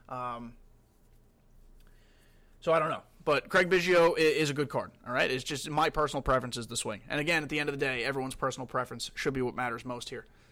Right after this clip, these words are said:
Um, next up is an L, and I hate saying it because I love Jim Edmonds, but they hoed this man with a ninety-eight. Um, Jim Edmonds and David Price are the only ones in this program,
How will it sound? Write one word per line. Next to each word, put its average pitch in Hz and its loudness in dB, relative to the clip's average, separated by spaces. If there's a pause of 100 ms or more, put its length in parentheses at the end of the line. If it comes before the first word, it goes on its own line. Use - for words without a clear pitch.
(200)
Um, 139 -4 (140)
next 208 0
up 170 4
is 175 0
an 160 -4
L, 147 0 (240)
and 151 -4
I 143 -6 (240)
hate 170 -4
saying 143 -2
it 131 -10
because 143 -4
I 143 -2
love 143 0
Jim 127 -2
Edmonds, 123 -4 (140)
but 135 0
they 156 2
hoed 160 4
this 143 -4
man 139 0
with 127 -6
a 139 -6
ninety-eight. 127 -2 (1200)
Um, 131 -2
Jim 214 0
Edmonds 208 2
and 151 -6
David 156 4
Price 156 2
are 147 -2
the 127 -4
only 151 -2
ones 147 -2
in 139 -6
this 131 -4
program, 135 0